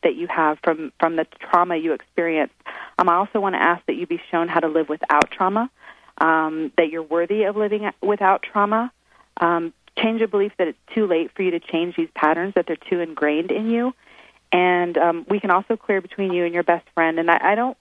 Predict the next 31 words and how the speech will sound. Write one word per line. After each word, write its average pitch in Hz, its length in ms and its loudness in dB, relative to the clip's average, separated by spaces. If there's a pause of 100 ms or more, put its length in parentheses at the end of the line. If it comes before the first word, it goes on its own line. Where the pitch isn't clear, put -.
(160)
feel 190 280 2
like 160 400 0 (960)
you're 190 300 0
holding 185 420 0
a 165 80 6
lot 151 340 2 (100)
from 160 360 0 (200)
that 151 220 2
relationship. 151 680 -2
I 160 100 0
feel 170 200 -2
like 160 200 -2
there's, 160 300 0 (180)
um, 156 320 -2
some 170 160 -4 (120)
sadness 151 420 2 (680)
still 151 280 0
there, 147 480 0 (120)
um, 147 300 2
that's 156 160 0 (140)
kind - 180 2
of 143 100 -8
buried, 151 500 0
but, 143 260 0
um, 139 320 -2 (220)
but 160 120 2
it 160 140 0
doesn't 180 400 -2
seem 165 160 -2
like 151 160 0 (160)
that 147 320 2